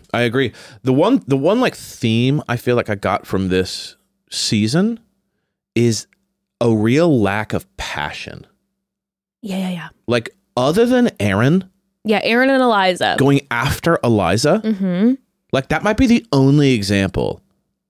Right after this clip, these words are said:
Speaker 1: of, like, "I like you for you. I'm passionate about you. I'm going to keep trying to win you."
Speaker 2: Yes.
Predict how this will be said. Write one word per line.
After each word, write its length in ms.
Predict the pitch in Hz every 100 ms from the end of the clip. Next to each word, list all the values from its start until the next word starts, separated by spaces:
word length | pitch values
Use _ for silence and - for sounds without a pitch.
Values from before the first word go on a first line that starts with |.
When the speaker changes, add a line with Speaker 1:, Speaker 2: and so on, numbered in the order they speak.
| -
Speaker 1:
of, 120 | 120
like, 280 | 117 110 - - _ _ -
"I 200 | 120 160
like 340 | 170 135 131
you 120 | 123 123
for 180 | -
you. 460 | 120 92 90 82 82 - -
I'm 140 | 110
passionate 560 | - - 139 156 - 117
about 260 | 104 98 92
you. 460 | 92 92 90 87 - - _
I'm 200 | 117 123 123
going 220 | 131 123
to 40 |
keep 200 | 117 131
trying 260 | - 117 113
to 100 | 110
win 360 | 95 92 101 95
you." 300 | 78 50 - -
Speaker 2:
Yes. 640 | 196 165 - - -